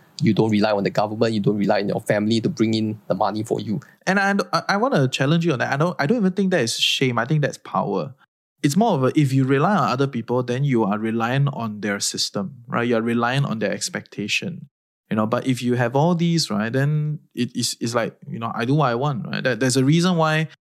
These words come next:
Speaker 2: the stereotypical idea of a lot of the wealthy people is they're very snobbish, you know. But, but if you think about it, they have the resources, they have the power, you know, they really don't need to please you, right? So, so, so <laughs> they don't need to please, they don't need to make happy, it's fine, it doesn't matter,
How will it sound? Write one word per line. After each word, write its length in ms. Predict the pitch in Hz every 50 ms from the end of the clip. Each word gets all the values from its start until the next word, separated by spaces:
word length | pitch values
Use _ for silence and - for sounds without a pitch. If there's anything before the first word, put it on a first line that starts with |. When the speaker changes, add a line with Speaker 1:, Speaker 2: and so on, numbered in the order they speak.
| _ _ _ _ _ -
Speaker 2:
the 80 | - 113
stereotypical 600 | 110 - - 131 139 139 139 135 151 139 151 123
idea 280 | 113 117 117 123 131 120
of 220 | 110 110 104 -
a 40 | 104
lot 160 | 113 127 127
of 60 | 113
the 80 | 107 107
wealthy 280 | 110 110 113 113 117 117
people 260 | - 107 - 117 113
is 80 | 104
they're 100 | 104 107
very 120 | 98 110 110
snobbish, 760 | - - - 104 107 104 - 107 107 110 110 110 113 - -
you 80 | 107 104
know. 200 | 113 123 160 165
But, 260 | 190 170 - - 143
but 100 | 175 139
if 80 | 147
you 60 | 147 160
think 180 | 226 247 254
about 300 | 170 123 113 113 117 -
it, 140 | 151 131 -
they 100 | 120 113
have 220 | 117 117 110 117 - - _ -
the 80 | 113 110
resources, 420 | 117 120 - - 135 - 185 175
they 80 | - 107
have 100 | 101 -
the 60 | 107
power, 460 | - - 107 107 107 113 135 175 196 - _ _ _ _ _ _ _ _ -
you 80 | 113 113
know, 160 | 117 120 123
they 300 | 123 117 113 110 110 107
really 300 | 107 113 139 170 214 190
don't 120 | - 147
need 120 | 180 165 127
to 40 |
please 360 | - - - 151 151 139 - 117
you, 240 | 107 95 - - _ _ _ _ _ _ _ _ _ _ _ _ - -
right? 180 | 131 127 -
So, 240 | 139 - 156 156 160
so, 300 | 156 - 185 175 - - -
so 260 | 123 - 180 165 156
<laughs> 220 | 156 135 - 180 170
they 120 | 165 160
don't 140 | 151 185 247
need 80 | 302 214
to 80 | 143
please, 140 | 135 147 143
they 80 | 147 202
don't 80 | 247
need 60 | 320
to 40 | 254
make 140 | 180 214 196
happy, 260 | 180 170 170 - 156
it's 120 | 139 - -
fine, 220 | - 220 165 110
it 40 | 107
doesn't 220 | 113 139 175 226 170
matter, 340 | 131 135 - 156 107 117